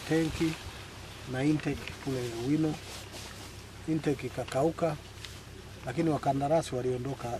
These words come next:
site kwa sababu ya kukosa malipo,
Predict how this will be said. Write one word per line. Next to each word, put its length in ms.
site 400
kwa 80
sababu 480
ya 100
kukosa 600
malipo, 380